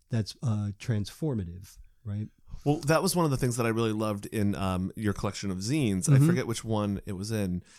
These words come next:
Speaker 2: but you were talking about this final perfection, and you had just, like, a, like, a little line about what that final perfection is.
Speaker 1: Right.
Speaker 2: And it was, like, the way that a painting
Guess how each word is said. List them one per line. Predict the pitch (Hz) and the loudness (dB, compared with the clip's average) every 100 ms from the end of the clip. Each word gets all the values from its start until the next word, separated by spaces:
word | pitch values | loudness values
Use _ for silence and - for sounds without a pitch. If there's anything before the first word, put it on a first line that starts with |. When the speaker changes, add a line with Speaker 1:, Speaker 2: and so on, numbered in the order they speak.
| - - | -20 -12
Speaker 2:
but | 107 107 98 - | -2 2 2 0
you | 110 107 | 0 0
were | 104 | 2
talking | 117 107 107 | 0 0 -2
about | 95 - | -4 -6
this | 104 | -10
final | - 110 104 98 | -6 -2 -2 -4
perfection, | - 98 - 151 - 113 98 | -8 -10 -6 -6 -4 -4 -4
and | 101 | -4
you | 101 | -4
had | 117 104 | -4 -4
just, | 131 - | -4 -4
like, | |
a, | 120 | -6
like, | 101 76 101 | -6 -8 -6
a | |
little | 110 139 110 | -2 -2 0
line | 110 113 110 | 0 0 0
about | 98 80 | -2 -4
what | 101 98 | -4 -6
that | 98 | -8
final | - 101 95 | -4 -4 -4
perfection | 101 202 185 110 | -6 -8 -6 -4
is. | 147 156 110 104 - - | 0 2 0 -2 -8 -2
Speaker 1:
Right. | 120 107 | 0 2
Speaker 2:
And | 120 | 2
it | |
was, | 117 110 | 2 0
like, | 113 107 - _ _ | -2 -4 -8 _ _
the | 123 | 0
way | 117 117 | 2 2
that | 110 104 | 2 -2
a | |
painting | - - 180 131 95 85 | -2 2 2 2 -2 -2